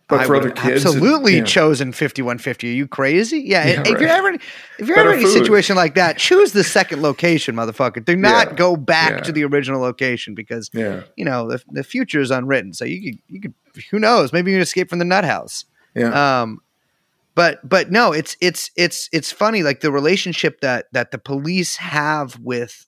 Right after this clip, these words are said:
Speaker 2: these programs is so opposite from the relationship that the police initially both had with cedu and had with Synanon, in that
Speaker 1: Yeah.
Speaker 2: they were, they were really, like, you know, there'd be these raids, they'd come down on them.
Speaker 1: Yeah.
Speaker 2: Um, and then at the end, by the nineteen nineties, I mean, they were essentially functioning as, like,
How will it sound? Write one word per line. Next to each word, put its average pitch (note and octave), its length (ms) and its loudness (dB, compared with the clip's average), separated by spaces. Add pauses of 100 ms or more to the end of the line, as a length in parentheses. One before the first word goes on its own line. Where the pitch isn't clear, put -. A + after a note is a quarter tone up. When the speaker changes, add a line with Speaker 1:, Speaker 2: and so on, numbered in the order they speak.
Speaker 2:
these B2 280 -8
programs B2+ 800 -4 (340)
is D#3 160 -4
so D4+ 340 -2 (120)
opposite C#3+ 640 -2
from C#3+ 380 -2
the C3 100 -2
relationship B2 480 -6
that A#2 100 -8
the A2 80 -8
police A#2+ 320 -8
initially B2 580 -6
both C3+ 200 -4
had C#3+ 180 -2
with B2 120 -6
cedu E3+ 480 -4 (380)
and F3+ 200 -2
had D3+ 240 -2
with B2+ 100 -6
Synanon, A#2+ 560 -4 (100)
in C3 180 -6
that B2+ 280 0
Speaker 1:
Yeah. - 60 -12
Speaker 2:
they B2+ 140 -4
were, A#2+ 280 -2
they B2+ 160 -4
were B2 160 -4
really, D3 360 0
like, A#2 200 -6
you G#2+ 80 -16
know, G2+ 60 -18
there'd - 100 -20
be - 80 -20
these - 260 -16
raids, C3+ 360 -4
they'd G#2+ 140 -12
come A#2 180 -12
down B2 340 -6
on A#2+ 160 -6
them. A#2 220 -4
Speaker 1:
Yeah. C#3+ 220 -6 (380)
Speaker 2:
Um, B2+ 460 0 (460)
and F3+ 160 0
then F#3 100 0
at F3+ 60 -2
the D#3+ 160 0
end, G#3 180 0
by D#3 120 2
the C#3+ 80 -2
nineteen D3 340 -4
nineties, D3 480 -4
I - 20 -8
mean, C3 160 -6
they D3 80 0
were C3+ 160 -2
essentially C#3+ 440 -6
functioning C3 560 -8
as, A2 360 -8
like, G#2 220 -8